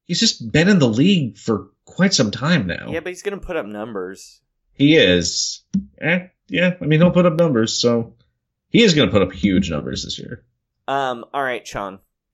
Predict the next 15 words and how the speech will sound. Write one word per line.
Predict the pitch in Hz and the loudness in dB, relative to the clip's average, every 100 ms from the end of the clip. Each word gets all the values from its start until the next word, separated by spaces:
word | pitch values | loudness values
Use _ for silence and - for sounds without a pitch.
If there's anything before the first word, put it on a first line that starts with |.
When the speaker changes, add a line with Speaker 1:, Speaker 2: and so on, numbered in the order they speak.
| _ _ _ _ _ _ _ _ _ | _ _ _ _ _ _ _ _ _
Speaker 2:
Defensive | 131 127 139 131 113 | -12 -8 -8 -8 -16
player | - 123 113 | -8 -4 -4
of | 110 | -4
the | 104 | -6
year. | 101 92 90 _ _ _ _ _ | -8 -10 -12 _ _ _ _ _
Who's | 127 107 | -14 -14
it | 113 | -12
gonna | 120 110 | -12 -10
be? | 104 95 95 _ _ _ _ _ _ _ _ | -12 -14 -18 _ _ _ _ _ _ _ _
Speaker 1:
Defensive | 87 92 90 | -10 -4 -4
player | 85 87 82 | -2 0 0
of | |
the | 82 | 0
year. | 80 76 73 78 - | 0 -2 -2 -6 -6
Um, | 90 87 87 85 85 85 82 80 | 0 2 4 2 2 0 -2 -4